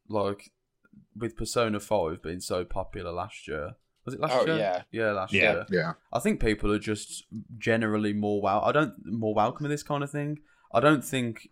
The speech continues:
Speaker 1: it would have done so hot maybe, like, two years ago or something. I think it's just the right time. Um, 'Cause I never really ventured into Japanese games, really. I was never really that concerned. And then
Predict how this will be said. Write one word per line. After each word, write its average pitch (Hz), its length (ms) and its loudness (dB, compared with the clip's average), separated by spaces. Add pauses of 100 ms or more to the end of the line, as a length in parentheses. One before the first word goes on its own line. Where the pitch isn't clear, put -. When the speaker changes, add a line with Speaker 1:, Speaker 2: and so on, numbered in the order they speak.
Speaker 1:
it 98 160 -4
would 107 180 -2
have 101 120 -4
done 104 220 0
so 101 240 -2
hot 101 180 -2
maybe, 92 280 -6
like, 87 260 -6
two 101 180 -4
years 95 360 -4
ago 76 240 -6
or 73 100 -6
something. 76 480 -10 (260)
I 110 60 -2
think 110 120 0
it's 107 240 -4
just - 300 -4
the 95 80 -6
right 92 280 0
time. 92 400 -6 (360)
Um, 98 360 -2 (220)
'Cause 160 100 0
I 208 80 6
never 131 240 4
really 98 560 0
ventured 104 420 -2
into 98 340 -6 (160)
Japanese 101 560 -2
games, 104 440 -2
really. 107 380 2
I 104 80 2
was 101 180 -4
never 101 180 -4
really 95 220 -4
that 98 240 -4
concerned. 95 680 -4
And 101 180 -4
then 95 240 -6